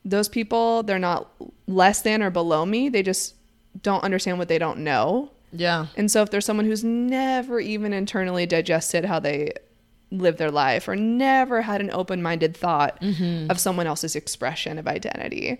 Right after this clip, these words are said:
Speaker 2: Yeah.
Speaker 1: or only think there's one way to live,
Speaker 2: Yeah.
Speaker 1: it's like those people,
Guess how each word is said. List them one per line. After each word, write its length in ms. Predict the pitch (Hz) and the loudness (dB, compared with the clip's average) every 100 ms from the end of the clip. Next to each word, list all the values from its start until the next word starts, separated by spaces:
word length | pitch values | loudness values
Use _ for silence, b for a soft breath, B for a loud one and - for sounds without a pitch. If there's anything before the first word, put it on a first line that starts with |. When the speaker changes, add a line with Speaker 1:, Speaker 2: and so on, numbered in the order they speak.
| B | B
Speaker 2:
Yeah. 340 | 165 165 151 151 - | -4 -4 -4 -8 0
Speaker 1:
or 260 | 196 185 - | 6 6 6
only 320 | 226 277 277 | 4 4 4
think 220 | 262 247 226 | 2 -2 0
there's 200 | 208 185 | -2 -2
one 320 | 185 185 180 | -2 -2 -2
way 220 | 175 175 | -2 -2
to 160 | - 170 | -4 -6
live, 600 | 165 147 131 104 214 226 | -2 -2 -4 -8 -8 -8
Speaker 2:
Yeah. 340 | 180 165 233 175 | -2 -2 -2 -2
Speaker 1:
it's 240 | 214 202 196 | 0 2 4
like 320 | 202 185 - _ _ - - | 4 4 -2 _ _ -6 4
those 260 | 226 233 | 4 4
people, 760 | - 220 220 254 262 277 - | 0 -4 0 2 2 2 -2